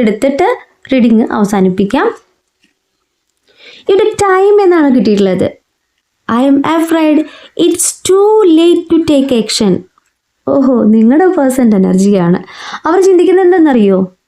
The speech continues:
ഇവിടെ ആക്ഷൻ എടുക്കാനായിട്ട് വൈകിപ്പോയി എന്ന് അവർ ചിന്തിക്കുന്നു. നിങ്ങൾ ചേസ് ചെയ്ത് പോയ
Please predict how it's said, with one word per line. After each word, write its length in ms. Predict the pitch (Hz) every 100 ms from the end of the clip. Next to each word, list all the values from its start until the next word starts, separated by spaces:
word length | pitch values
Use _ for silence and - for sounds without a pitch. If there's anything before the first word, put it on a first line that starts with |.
| _ _ _ _ _ -
ഇവിടെ 160 | 247 294 269
ആക്ഷൻ 240 | - 294
എടുക്കാനായിട്ട് 400 | 285 302 302 320 381
വൈകിപ്പോയി 640 | 269 233 247 240 214 220 262
എന്ന് 120 | 233 247
അവർ 120 | 247 254
ചിന്തിക്കുന്നു. 480 | 254 254 294 277 226 - _ _ _ _ _ _ - 247
നിങ്ങൾ 180 | 277 403 415
ചേസ് 240 | 370 330 359
ചെയ്ത് 140 | 349
പോയ 120 | 370